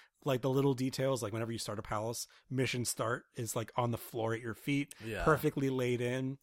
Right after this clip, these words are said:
Speaker 1: The, the color scheme is, is, is just so well integrated.
Speaker 2: That
Speaker 1: The design
Speaker 2: game
Speaker 1: is perfect. I mean, the design is
Speaker 2: Yeah.
Speaker 1: perfect.
Speaker 2: Yeah, the game has some incredible style.
Speaker 1: Yeah.
Speaker 2: The, the splash screens that happen whenever
Speaker 1: Yep.
Speaker 2: you, you get off an all-out attack in combat.
Speaker 1: Yep.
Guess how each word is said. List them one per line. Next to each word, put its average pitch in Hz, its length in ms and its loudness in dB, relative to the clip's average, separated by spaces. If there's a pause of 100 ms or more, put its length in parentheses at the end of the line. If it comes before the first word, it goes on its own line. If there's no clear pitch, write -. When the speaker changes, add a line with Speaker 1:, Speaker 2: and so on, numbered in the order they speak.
(380)
Speaker 1:
The, 143 500 2
the 127 160 -6
color 156 320 4
scheme 147 420 2
is, 123 380 -2
is, 113 200 -4 (100)
is 113 240 -2 (200)
just - 260 -4
so 139 260 0
well 131 200 2
integrated. 120 680 -2 (1160)
Speaker 2:
That 147 100 2
Speaker 1:
The 190 60 8
design 226 300 8
Speaker 2:
game 277 40 6
Speaker 1:
is - 80 4
perfect. - 320 4
I 131 40 4
mean, 160 120 8
the 151 40 0
design 165 280 4
is 120 80 2
Speaker 2:
Yeah. - 40 -6
Speaker 1:
perfect. - 300 -8
Speaker 2:
Yeah, 110 280 -2
the 131 80 -8
game 160 300 0
has 123 320 -4
some 113 160 -8
incredible 98 640 -8
style. 80 540 -4 (120)
Speaker 1:
Yeah. 104 220 -4
Speaker 2:
The, 135 300 0 (460)
the 123 140 -6
splash 135 520 -2
screens 156 480 -4
that 143 100 -2
happen 151 400 -2
whenever 117 220 -2
Speaker 1:
Yep. 120 240 2
Speaker 2:
you, 110 240 -4
you 107 180 -10
get 120 200 0
off 123 260 2
an 101 80 -6
all-out 104 420 -4
attack 107 480 -4
in 90 140 -14
combat. 101 580 -4
Speaker 1:
Yep. 110 200 -2